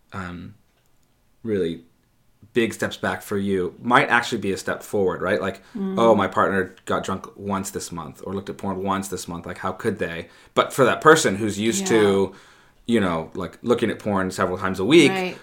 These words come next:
Speaker 1: once
Speaker 2: Like,
Speaker 1: in a
Speaker 2: "I'm
Speaker 1: month,
Speaker 2: killing it."
Speaker 1: eh, yeah, it might actually look like progress, right? And so there's
Speaker 2: Right,
Speaker 1: this really
Speaker 2: right.
Speaker 1: unfair discrepancy between,
Speaker 2: Yeah.
Speaker 1: and that's, uh, between the two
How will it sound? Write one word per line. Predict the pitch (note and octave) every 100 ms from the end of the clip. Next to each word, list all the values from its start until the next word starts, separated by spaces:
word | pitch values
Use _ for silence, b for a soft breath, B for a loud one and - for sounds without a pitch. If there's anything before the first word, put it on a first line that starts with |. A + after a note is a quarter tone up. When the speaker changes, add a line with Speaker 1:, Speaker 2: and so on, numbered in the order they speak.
| -
Speaker 1:
once | A#2+ C3+ C3
Speaker 2:
Like, |
Speaker 1:
in |
a | G#2+
Speaker 2:
"I'm |
Speaker 1:
month, | A#2 D3+ E3+
Speaker 2:
killing | F4 D#4+
it." | E3
Speaker 1:
eh, | F#3+
yeah, | B3 A#3+ F#3+
it | F#3+
might | G3+ G3
actually | F#3 F#3
look | F3
like | D3+
progress, | - F#3 F3 A#2+
right? | C#3+
And | D3
so | A3+ F#3
there's | D3
Speaker 2:
Right, |
Speaker 1:
this | C#3+ C#3
really | - D#3
Speaker 2:
right. | C#3
Speaker 1:
unfair | C3 C#3+ C#3 - B2+ A#2+
discrepancy | G#2 - B2 A#2+ G#2 G2+
between, | G2+ G2 G#2 G2+ F#2
Speaker 2:
Yeah. | F3 - - F3
Speaker 1:
and | D#3+
that's, | E3
uh, | - - D#2+ -
between | C3 - B2
the | G#2
two | G2+ - A#2+ G2